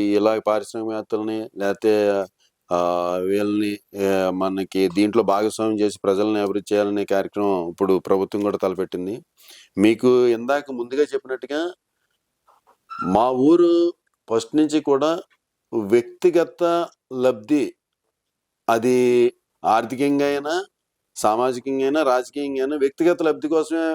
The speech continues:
దీన్ని ఉపయోగించుకున్నారు తప్ప సమాజ శ్రేయస్సు గురించి కానీ ప్రతిపాడు గ్రామ అభివృద్ధికి కానీ అసలు ఎవరు కూడా ఏ రోజున పట్టించుకోలేదు. ఇవాళ మా శ్రీనాన్నయ్య గారు ఎమ్మెల్యేగా నెగ్గిన తర్వాత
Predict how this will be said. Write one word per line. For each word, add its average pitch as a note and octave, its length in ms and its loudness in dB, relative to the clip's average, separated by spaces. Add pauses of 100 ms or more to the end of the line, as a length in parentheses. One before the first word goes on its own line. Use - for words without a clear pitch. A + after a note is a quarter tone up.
(160)
దీన్ని C3+ 380 0
ఉపయోగించుకున్నారు C#3+ 640 0
తప్ప D#3 420 -2 (320)
సమాజ D3 420 2
శ్రేయస్సు D3 500 0
గురించి C#3 280 -2
కానీ C#3+ 200 0
ప్రతిపాడు C3+ 420 0
గ్రామ C3 300 0
అభివృద్ధికి B2+ 540 -2
కానీ C3+ 320 -2 (400)
అసలు A2+ 200 4
ఎవరు C3 220 4
కూడా C#3+ 220 2
ఏ B2 160 -2
రోజున C#3 280 -8
పట్టించుకోలేదు. G#2 680 -6 (640)
ఇవాళ D#3 680 2 (560)
మా A3+ 140 -2
శ్రీనాన్నయ్య D3 580 -4
గారు C#3 320 -4 (440)
ఎమ్మెల్యేగా B2 540 0
నెగ్గిన C3 300 -2
తర్వాత B2 500 -2